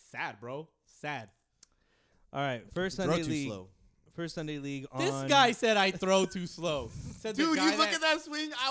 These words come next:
Speaker 3: was way out in front of that
Speaker 1: Oh,
Speaker 3: shit.
Speaker 1: God. You were just
Speaker 3: I
Speaker 1: like, "I'm not,
Speaker 3: rolled
Speaker 1: I'm not gonna
Speaker 3: over.
Speaker 1: let this guy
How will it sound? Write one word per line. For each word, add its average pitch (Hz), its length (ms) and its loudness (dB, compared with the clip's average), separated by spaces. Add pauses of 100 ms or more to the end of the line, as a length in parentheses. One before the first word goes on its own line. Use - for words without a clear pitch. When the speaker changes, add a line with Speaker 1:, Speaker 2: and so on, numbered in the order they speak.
Speaker 3:
was 220 240 2
way 175 720 4
out 180 200 4
in 165 60 -12
front 170 240 -4
of 202 60 0
that 214 100 2
Speaker 1:
Oh, 208 220 2
Speaker 3:
shit. 143 160 -2
Speaker 1:
God. 190 360 -4
You 190 140 -10
were 247 120 -8
just 226 180 -8
Speaker 3:
I 214 140 8
Speaker 1:
like, 220 160 4
"I'm 233 40 0
not, 240 180 6
Speaker 3:
rolled 254 180 6
Speaker 1:
I'm 147 80 -4
not 214 240 4 (100)
gonna 190 80 4
Speaker 3:
over. - 20 4 (140)
Speaker 1:
let - 100 -6
this 208 160 -10
guy 208 240 -4